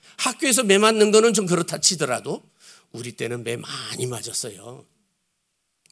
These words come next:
지금 딱 그런 이야기예요. 유다와 예루살렘이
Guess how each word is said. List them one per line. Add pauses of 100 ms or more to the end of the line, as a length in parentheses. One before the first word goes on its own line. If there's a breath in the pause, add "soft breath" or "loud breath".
(960 loud breath)
지금
딱
그런
이야기예요. (360 loud breath)
유다와 (340)
예루살렘이